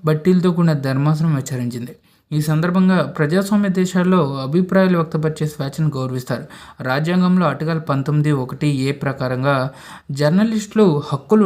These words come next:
రక్షించబడతాయని సుప్రీంకోర్టు పేర్కొంది. జర్నలిస్టులు రాసిన, ప్రచురించిన కథనాలను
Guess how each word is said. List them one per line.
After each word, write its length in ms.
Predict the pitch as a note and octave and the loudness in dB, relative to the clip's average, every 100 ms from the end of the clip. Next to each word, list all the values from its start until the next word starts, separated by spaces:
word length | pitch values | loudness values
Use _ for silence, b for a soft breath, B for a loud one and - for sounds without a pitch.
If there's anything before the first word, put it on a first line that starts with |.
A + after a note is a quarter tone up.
| D3+ | 2
రక్షించబడతాయని 840 | - D#3 D#3 D3+ D3 D3 C#3 E3 | 0 -2 0 0 -2 -2 0 2
సుప్రీంకోర్టు 500 | G3 C#3+ C#3 C#3 C3 | 0 -2 -6 -6 -6
పేర్కొంది. 360 | - - A#2+ A2+ _ b b b - | -10 -10 -10 -12 _ b b b -10
జర్నలిస్టులు 680 | C3+ D3 F#3+ A#3 A#3 - A3+ | 0 2 2 2 -2 -2 -2
రాసిన, 280 | A3 G#3+ A3 A3 G#3+ | 0 0 0 0 -2
ప్రచురించిన 500 | D3 E3 F3 E3 F#3 G3 | -4 0 0 2 0 0
కథనాలను 480 | D3 C#3 C#3+ D#3 | -2 -2 0 2